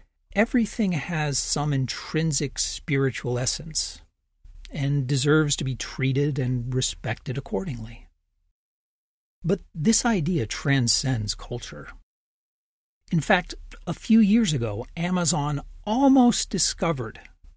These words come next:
the critical importance of evocative machines.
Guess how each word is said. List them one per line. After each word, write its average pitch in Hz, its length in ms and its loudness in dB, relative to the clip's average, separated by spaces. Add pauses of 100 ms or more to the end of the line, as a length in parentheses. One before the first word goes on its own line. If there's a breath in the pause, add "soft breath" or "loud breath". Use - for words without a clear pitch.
the 165 80 -2
critical 160 480 0
importance 131 640 -2
of 127 80 -4
evocative 113 540 -2
machines. - 720 -4